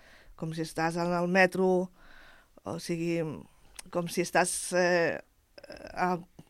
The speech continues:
en una cafeteria, on sigui. Eh, aquest, eh, ser conscient del, un de la seva pròpia petitesa, del text anterior, ser conscient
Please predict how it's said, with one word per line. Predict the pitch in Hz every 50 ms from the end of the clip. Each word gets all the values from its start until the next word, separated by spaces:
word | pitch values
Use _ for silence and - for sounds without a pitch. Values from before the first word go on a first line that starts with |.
| _ _
en | - 196 190 196
una | 196 196 196 185
cafeteria, | - 180 - 185 175 - 180 180 190 196 202 202 208 214 208 202 - - - - - -
on | - 180 190 185
sigui. | - - 196 170 160 156 165 - - - - - - - - - - - - - - -
Eh, | - - 190 185 185
aquest, | - - 196 - 196 190 190 - - - -
eh, | - 190 202 196 196 190 180 156 135 87 - - - - - - - -
ser | - - - - - - 247 226 220 190 131 - - - - - - - - _ _ _ _ _ - - -
conscient | 220 196 185 180 - 202 196 208 196
del, | 185 185 180 165 - -
un | - 214 208 202 185 175
de | 175 160
la | 160 160
seva | - - 185 185 180
pròpia | 175 - 180 180 - 180 165 165 - _ -
petitesa, | 185 175 165 - 175 160 - 185 180 180 175 190 208 233 233 208 -
del | 170 - 143 147
text | - 165 160 - - -
anterior, | 151 160 156 - 170 160 165 170 170 196 - - - - - - - - - - - - - - - - _ -
ser | - - - - 208 202
conscient | - 190 185 180 - - 190 185 180 180 180 165 151